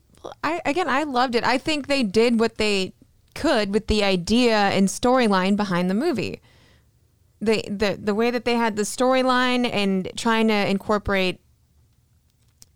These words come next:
the gaming aspect, I thought was really well,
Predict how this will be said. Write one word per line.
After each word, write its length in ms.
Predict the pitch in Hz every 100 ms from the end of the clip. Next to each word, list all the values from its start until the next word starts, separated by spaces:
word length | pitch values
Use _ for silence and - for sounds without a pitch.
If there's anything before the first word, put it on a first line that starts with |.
| _
the 80 | 180
gaming 520 | 185 214 226 247 254
aspect, 580 | 247 262 - 269 277 -
I 120 | 220
thought 180 | 247 247
was 160 | 220 190
really 280 | 202 190 180
well, 380 | 175 135 -